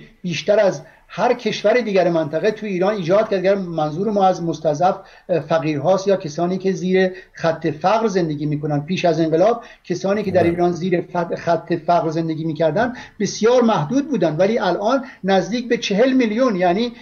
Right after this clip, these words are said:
Speaker 1: بیش از شصت درصد جمعیت ایران یا نزدیک و یا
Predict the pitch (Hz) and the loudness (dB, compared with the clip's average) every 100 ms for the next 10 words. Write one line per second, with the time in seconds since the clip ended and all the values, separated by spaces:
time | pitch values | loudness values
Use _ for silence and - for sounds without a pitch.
0 | - - 226 240 226 - - 262 - 277 | -14 -4 -2 2 0 0 0 0 0 0
1 | 254 - 190 170 180 175 190 175 170 170 | 0 0 0 0 0 0 0 -2 0 0
2 | 170 190 165 165 214 240 - - _ - | -2 -4 -2 2 2 0 -4 -16 _ -8
3 | 160 220 254 220 190 160 156 254 262 - | 0 2 2 2 2 0 -2 0 0 -4
4 | _ _ - 180 185 226 254 | _ _ -2 2 4 4 2